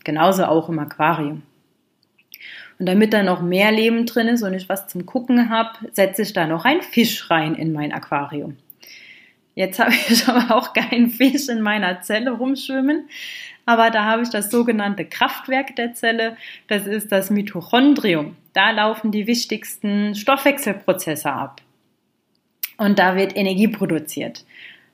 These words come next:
Ne, wie in meinem Aquarium auch, da ist das meiste Leben in dem Fisch.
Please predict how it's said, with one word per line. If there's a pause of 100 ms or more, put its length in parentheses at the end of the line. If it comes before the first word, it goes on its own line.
(140)
Ne,
wie
in
meinem
Aquarium
auch,
da
ist
das
meiste
Leben
in
dem
Fisch.